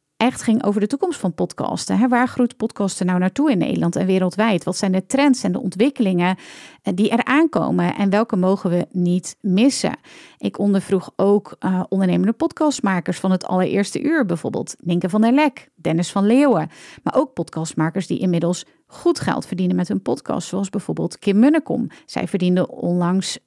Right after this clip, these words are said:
eh, in één maand een ton omzet. Volgens haar eigen zeggen, ehm, door haar podcast. Hè, haar podcast is haar nummer één marketingkanaal. Nou, waarom kozen zij er nu voor om te podcasten? Wat het heeft het hun gebracht?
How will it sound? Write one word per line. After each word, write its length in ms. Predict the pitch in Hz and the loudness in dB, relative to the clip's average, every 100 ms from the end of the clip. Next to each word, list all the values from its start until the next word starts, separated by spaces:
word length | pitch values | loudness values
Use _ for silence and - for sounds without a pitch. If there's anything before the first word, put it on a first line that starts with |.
| _ | _
eh, 200 | 185 175 175 | -4 -2 -2
in 200 | - 208 | -2 -4
één 220 | - 214 202 | 0 2 4
maand 280 | 175 208 | 4 0
een 140 | - 196 | 0 -4
ton 220 | 170 170 | -2 -2
omzet. 460 | 254 277 247 156 - | 4 4 4 -2 -2
Volgens 300 | 190 190 190 | -4 -2 -2
haar 140 | 175 | -2
eigen 360 | - 226 311 226 | -2 -2 0 -2
zeggen, 500 | - 170 - 175 277 | -2 -4 -2 0 0
ehm, 280 | - 196 180 - _ - | 0 0 0 -4 _ -14
door 300 | - 349 277 | 0 4 4
haar 180 | 185 - | 0 0
podcast. 580 | 415 - - - - 180 | 0 0 -8 -6 -10 -4
Hè, 180 | 294 277 | -2 0
haar 160 | 185 | -2
podcast 460 | - 277 - 254 240 | -2 -4 0 0 0
is 180 | 214 202 | -4 -2
haar 120 | 185 | 0
nummer 320 | 185 226 240 | 2 4 2
één 200 | - 190 | 2 0
marketingkanaal. 840 | 170 170 - 160 151 80 - - - _ _ _ | 2 0 -2 -2 -2 -4 -6 -8 -12 _ _ _
Nou, 220 | - 185 170 | -4 -2 2
waarom 420 | 240 294 302 294 - - _ | 2 4 4 4 0 -20 _
kozen 300 | - 220 220 | 2 2 4
zij 120 | 190 | 2
er 80 | 190 | 2
nu 180 | 180 180 | 2 0
voor 240 | - 175 | 0 -2
om 160 | - 180 | -2 -4
te 100 | - | -4
podcasten? 580 | - 165 - 151 - 156 | -6 -6 -4 -4 -4 -4
Wat 120 | 202 | -2
het 120 | 226 | 0
heeft 280 | 196 185 - | 2 0 0
het 120 | 180 | -4
hun 140 | 180 180 | -2 -4
gebracht? 540 | 175 220 220 - | -2 2 0 -2